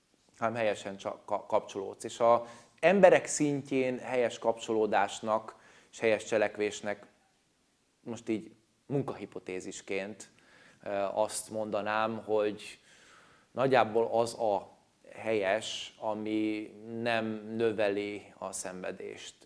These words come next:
és nem növeli a, a harag, a, a viszálykodás, ö, a nézeteltérésnek a állapotait, hanem,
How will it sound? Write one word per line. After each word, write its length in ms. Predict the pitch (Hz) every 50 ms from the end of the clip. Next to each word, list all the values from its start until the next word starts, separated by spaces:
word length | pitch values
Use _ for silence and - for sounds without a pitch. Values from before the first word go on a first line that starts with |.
| _
és 320 | - 113 107 101 - - -
nem 520 | 104 104 101 98 95 98 101 101 98 92 95 98 101 101 98 104
növeli 460 | 107 104 101 104 101 98 101 101 101
a, 240 | 95 92 92 95 95 95 - - - _ _ _ - _ _
a 100 | - -
harag, 720 | - 131 135 131 127 117 113 113 110 - - - - - - _ _ _ _ _ _ _ _ _ _ -
a, 300 | - 98 95 92 90 92 92 95 87 - - 101
a 320 | 101 95 95 95 98 98 98
viszálykodás, 1200 | 117 131 131 - 123 110 107 107 - - 110 104 107 92 110 107 - - - - - - - - _ _ _ _ - - - - _ _ -
ö, 220 | - - - 104 101
a 100 | 104 107
nézeteltérésnek 1400 | 113 123 131 120 110 117 104 - 110 101 104 104 - - 107 104 104 104 104 104 107 - - - 117 104 - -
a 380 | 110 107 107 107 107 - - - _ _ _ _ _ _ _ _ _ _ _ _ _ _ _ _ _ _ _ _ _ _ - - - - -
állapotait, 800 | - - 123 131 123 110 - 113 117 - - 107 110 110 113 110
hanem, 580 | - - 104 101 107 107 107 104 107 107 107 104